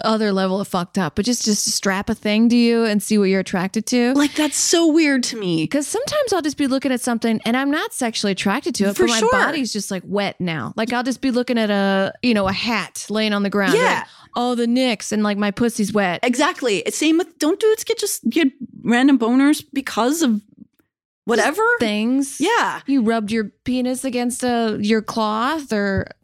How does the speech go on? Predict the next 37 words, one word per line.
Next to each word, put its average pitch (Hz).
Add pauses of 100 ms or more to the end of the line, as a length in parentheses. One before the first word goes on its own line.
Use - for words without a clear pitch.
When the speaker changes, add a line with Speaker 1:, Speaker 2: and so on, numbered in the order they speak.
(140)
Speaker 2:
It's -
such -
a 370
weird 269
concept 220
to -
me, 160 (280)
but -
that's 240
what 370
they 320
wanted 294
to 269
do 240
to 220
him. 143
Speaker 1:
All 202
right. 330
This 262
is 226
in 220
two 262
thousand 247
twelve? 302 (380)
Speaker 2:
Yes. - (100)
Speaker 1:
Yep. 320 (380)
Speaker 2:
So, 180
you 226
know, 277
very 294
recently 339
time. 285 (360)
But - (260)
when 220
Josh 247
heard 220
this, -